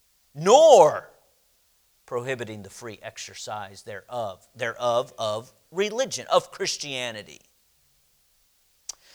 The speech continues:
I also find it interesting that Washington also said that whatever may be conceded, in the same address, he said, "Whatever may be conceded to the influence of refined education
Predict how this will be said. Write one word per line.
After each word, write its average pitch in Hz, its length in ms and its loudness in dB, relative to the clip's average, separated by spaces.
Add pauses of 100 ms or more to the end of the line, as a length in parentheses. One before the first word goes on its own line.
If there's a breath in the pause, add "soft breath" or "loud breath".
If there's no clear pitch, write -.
(1040 soft breath)
I 170 100 12
also 202 260 10
find 170 260 4
it 143 80 -4
interesting 143 580 -2
that 135 160 0
Washington 156 480 8
also 151 300 4
said 117 560 0
that 117 420 -2
whatever 233 600 6
may 233 200 4
be 196 200 -4
conceded, 131 880 -4 (680)
in 180 120 -2
the 190 100 2
same 233 260 4
address, 226 340 -2
he 165 100 -4
said, 185 200 -2
"Whatever 285 320 6
may 269 160 2
be 208 140 -4
conceded 165 680 -2
to 160 100 -2
the 139 140 -4
influence 175 440 -4
of 127 160 -2
refined 156 460 -2
education 131 680 -6